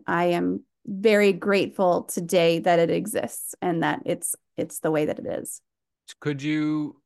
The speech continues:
Speaker 2: 'cause I guess I, we have a community on Idiot Mystic and we'll be inviting you to the Discord,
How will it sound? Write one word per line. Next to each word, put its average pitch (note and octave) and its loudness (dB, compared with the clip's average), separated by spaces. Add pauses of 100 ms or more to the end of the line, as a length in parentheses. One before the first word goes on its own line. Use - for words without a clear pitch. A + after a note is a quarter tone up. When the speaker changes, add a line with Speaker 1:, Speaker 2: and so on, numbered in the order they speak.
(840)
Speaker 2:
'cause C#3+ -6
I C#3 -2
guess C#3+ -6 (160)
I, A#2+ -4 (300)
we A#2 -6
have A2+ -4
a A2 -6
community G#2 -10 (320)
on A2 -8
Idiot G#2 -8
Mystic G2 -12
and G2 -10
we'll G2 -10
be G2 -10
inviting F#2+ -6
you G2 -10
to - -16
the G#2 -4
Discord, G2+ -12